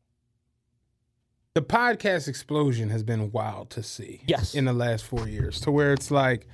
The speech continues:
Speaker 1: it, it be so many podcasts, I don't even, I didn't even know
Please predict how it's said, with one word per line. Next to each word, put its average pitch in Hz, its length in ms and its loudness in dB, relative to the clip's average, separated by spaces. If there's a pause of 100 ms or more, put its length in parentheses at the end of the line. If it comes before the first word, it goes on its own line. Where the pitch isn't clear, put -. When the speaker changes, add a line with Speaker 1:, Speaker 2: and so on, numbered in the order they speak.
(760)
Speaker 1:
it, 214 200 6
it 226 140 4
be 240 120 6
so 190 200 2
many 147 200 2
podcasts, 131 440 0 (100)
I 151 120 2
don't 175 160 0
even, 113 340 -2
I 202 100 2
didn't 208 160 0
even 98 360 -6
know 127 460 -4